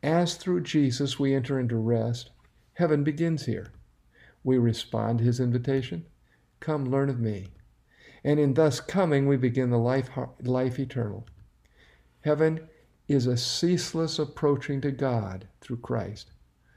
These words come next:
The longer we are in the heaven of bliss, bliss, the more and still more of glory will be open to us. And the more we know of God, the more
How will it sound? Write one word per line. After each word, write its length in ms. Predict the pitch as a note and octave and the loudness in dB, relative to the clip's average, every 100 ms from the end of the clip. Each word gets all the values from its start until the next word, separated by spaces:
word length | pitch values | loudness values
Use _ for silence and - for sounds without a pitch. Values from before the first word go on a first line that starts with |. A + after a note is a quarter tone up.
| _ - _ _ | _ -20 _ _
The 100 | B2 | 0
longer 520 | A#2+ B2+ D3 D3+ D#3 | 2 4 2 0 -2
we 140 | C#3+ B2+ | 0 0
are 140 | B2 | 2
in 100 | A#2+ | 2
the 80 | A2 | 2
heaven 260 | A#2 B2 | 0 -2
of 140 | D3+ D#3 | -4 -4
bliss, 380 | A#2 G#2+ A2 - - - | -4 -4 -8 -14 -20 -6
bliss, 440 | C3 A#2+ A#2 - - - - - - | 0 0 0 -8 -16 -20 -20 -20 -4
the 100 | B2+ | 0
more 540 | B2 C#3 D3+ D#3+ E3 - | 2 4 2 0 -4 -4
and 220 | B2 A#2 | -2 -2
still 300 | - C#3 A#2+ | -2 -2 0
more 500 | A#2 C3+ D#3 D3+ - _ _ - | 0 0 -2 -6 -10 _ _ -6
of 280 | A2+ G#2+ - | -6 -6 -8
glory 480 | C3 C3 E3+ C#3+ G#2+ | -2 0 2 0 -2
will 120 | G#2+ | -2
be 200 | A2 A2+ | -4 -6
open 400 | B2+ B2 A#2+ G#2 | -4 -6 -6 -10
to 180 | A2 G#2+ | -10 -12
us. 240 | A#2 - - _ _ _ _ _ _ _ _ | -14 -18 -20 _ _ _ _ _ _ _ _
And 100 | A#2+ | 0
the 60 | A2+ | 2
more 260 | B2 D3+ | 2 2
we 140 | D3+ C#3+ | 2 0
know 140 | D#3 | 0
of 160 | E3+ A#2 | -2 -4
God, 340 | G#2+ A2 B2 - _ _ _ _ | -4 -4 -6 -12 _ _ _ _
the 220 | B2+ C#3 | -4 -2
more 460 | C3+ C#3+ D3 C#3+ | 0 -2 -2 -4